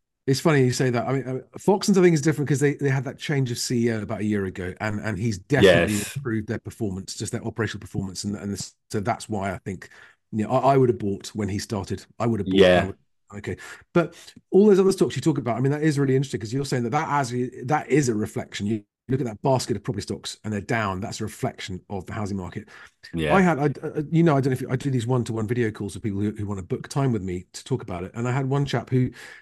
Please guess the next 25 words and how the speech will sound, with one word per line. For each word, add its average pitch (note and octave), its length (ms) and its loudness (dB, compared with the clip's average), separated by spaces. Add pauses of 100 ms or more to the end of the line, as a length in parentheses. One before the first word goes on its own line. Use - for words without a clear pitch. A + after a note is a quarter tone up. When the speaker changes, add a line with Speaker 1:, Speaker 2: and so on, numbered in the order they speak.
Speaker 1:
said C#3+ 160 2
he'd C#3+ 100 2
been C3+ 140 2
trying E3+ 160 2
to D#3 80 2
buy C#3 220 2
a - 20 2
new C#3 240 2
build G#2+ 400 -4 (260)
from A2+ 140 -6
this A2 100 -4
developer, G#2+ 460 -2
which, - 340 -8
uh, A#2 40 -8 (220)
no D3+ 220 4
one D3 120 6
else A#2 120 2
was A#2+ 100 0
offering A2 300 -2
on F#2+ 140 -4
it. G2 80 -6
It A2 40 -6
was A2 120 -4
a G#2+ 40 -4
flat. A#2+ 360 -2